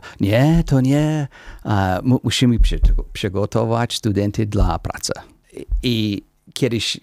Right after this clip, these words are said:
kiedyś się pyta studentów, a co oni wie-, powiedzą? Dla pra-, na, e, m-, jest, są w, na uniwersytecie dla pracy.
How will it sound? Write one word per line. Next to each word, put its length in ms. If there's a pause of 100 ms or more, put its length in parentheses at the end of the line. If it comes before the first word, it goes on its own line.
kiedyś 280
się 220
pyta 480
studentów, 1120 (640)
a 100
co 300
oni 220
wie-, 160 (240)
powiedzą? 540 (680)
Dla 80
pra-, 320
na, 200
e, 320
m-, 220
jest, 240 (300)
są 460 (120)
w, 200
na 120
uniwersytecie 800
dla 180
pracy. 380